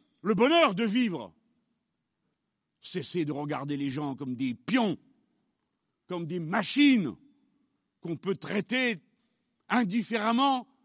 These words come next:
de leurs sentiments, de leur état de santé.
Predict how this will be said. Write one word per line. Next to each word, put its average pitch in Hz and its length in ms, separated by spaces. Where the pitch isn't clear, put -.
de 175 100
leurs 214 200
sentiments, 247 680
de 214 100
leur 220 200
état 220 200
de - 60
santé. 247 600